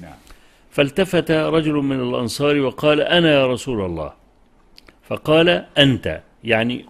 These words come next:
Speaker 2: قم لهم.
Speaker 1: نعم.
Speaker 2: فقاتل حتى قتل، ثم التفت فإذا المشركون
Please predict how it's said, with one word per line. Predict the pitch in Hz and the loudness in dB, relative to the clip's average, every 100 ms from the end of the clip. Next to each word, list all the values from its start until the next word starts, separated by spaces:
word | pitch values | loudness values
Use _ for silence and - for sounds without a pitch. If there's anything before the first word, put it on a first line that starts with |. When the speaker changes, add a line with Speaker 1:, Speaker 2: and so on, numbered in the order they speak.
| - | -4
Speaker 2:
قم | 147 120 | -2 0
لهم. | 110 - 73 82 90 | -2 -6 -14 -16 -20
Speaker 1:
نعم. | 71 - _ _ _ _ _ _ - _ | -20 -20 _ _ _ _ _ _ -20 _
Speaker 2:
فقاتل | - 135 180 185 180 170 | -8 -4 0 0 0 -2
حتى | 147 165 - 151 | 0 -4 -4 -4
قتل، | 135 - - 92 76 - _ _ _ _ _ _ _ - _ | -4 -4 -8 -8 -16 -18 _ _ _ _ _ _ _ -20 _
ثم | - 170 170 151 | 0 0 2 -2
التفت | 127 - 151 156 139 | -2 -2 -2 -2 -4
فإذا | 139 147 160 135 147 143 | -4 -4 -8 -4 -2 0
المشركون | 135 123 110 123 113 139 123 117 135 | 0 -2 -4 -6 -4 -2 0 -2 -4